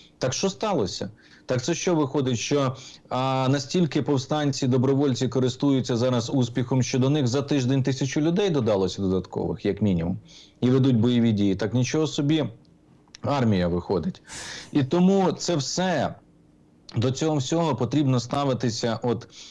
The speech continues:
до того, про що я сказав: як до маскараду, в якому дієві особи, а, є от такі. І, і у них просто різні, у них різні, е, дії в спектаклі.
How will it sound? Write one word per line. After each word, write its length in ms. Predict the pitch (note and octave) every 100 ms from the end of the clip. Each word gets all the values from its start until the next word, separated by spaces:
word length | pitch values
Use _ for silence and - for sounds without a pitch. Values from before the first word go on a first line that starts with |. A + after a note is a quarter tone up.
| -
до 180 | A2 C3
того, 500 | - E3 F3+ D3+ C3
про 180 | - B2
що 160 | A#2 B2+
я 120 | A#2+
сказав: 440 | - A#2 G#2 F#2
як 160 | A2 A2
до 120 | A2+
маскараду, 800 | A#2+ A2+ - B2+ F#3 C3 F2+ E2 - _ _ _ - _ _ -
в 40 |
якому 380 | A2+ - D3 C3+
дієві 380 | A2 A#2+ A#2+ B2
особи, 640 | A#2+ G#2+ D3+ D#3+ C#3+ A#2+ A#2 - - -
а, 320 | A2 G#2+ G#2+ G#2+
є 160 | B2
от 200 | C#3 B2+
такі. 380 | - A#2 - C#2 - _ _ _ _ _ _ _ -
І, 420 | A#2+ B2 A#2+ A2 -
і 140 | C3+
у 140 | C#3 C#3+
них 160 | B2+
просто 300 | E3 D#3 -
різні, 380 | D3+ E3 C#3 C3+
у 80 | B2+
них 200 | D3 -
різні, 480 | D3+ C#3+ C#3 C#3 B2+ -
е, 200 | A#2+ A#2
дії 300 | G#2+ C#3+ A2
в 80 | F2
спектаклі. 760 | - F2 - E2 - - G#2+